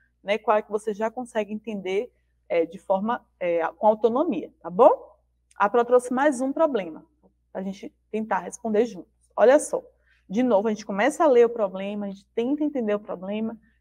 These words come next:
e a gente vai tentar encontrar a, a, qual é a estratégia melhor pra resolver esse problema, tá bom? Vamos lá, ó. Em uma cesta havia doze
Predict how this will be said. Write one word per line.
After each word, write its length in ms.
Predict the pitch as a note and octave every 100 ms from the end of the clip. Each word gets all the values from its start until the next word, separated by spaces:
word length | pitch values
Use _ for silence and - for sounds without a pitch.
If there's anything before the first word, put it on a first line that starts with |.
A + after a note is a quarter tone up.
| _
e 60 | G#3+
a 20 |
gente 180 | A3 A3+
vai 180 | G#3+
tentar 600 | A3+ C4+ C4+ - G#3+ -
encontrar 540 | A#3+ C#4 D#4+ D#4 A#3+ -
a, 260 | A3+ A#3+ -
a, 540 | - G#3+ G#3 G3 F3+ _ _ _ _ _
qual 180 | A#3
é 60 | A#3
a 60 | A#3+
estratégia 500 | - C4+ B3 A#3+ B3
melhor 640 | B3 F4+ G4+ F#3+ G3+ - _ _ _
pra 120 | A3+
resolver 360 | A3 A3+ A3+ G3+
esse 160 | G#3
problema, 400 | - E4+ B3 D#3 _ _ -
tá 80 |
bom? 440 | E3 A3 F#4 - _
Vamos 240 | - G#3 C#4
lá, 160 | G3 D#3
ó. 220 | G#3+ F#4 - _ _ _ _ _
Em 220 | G4+ G4+
uma 180 | D4 A3+
cesta 720 | G#3+ - F3+ F3 G3 - -
havia 560 | - A3+ F#3+ F#3+ G3+ A#3
doze 680 | G#3 F3 G#3+ B3 D4+ D4+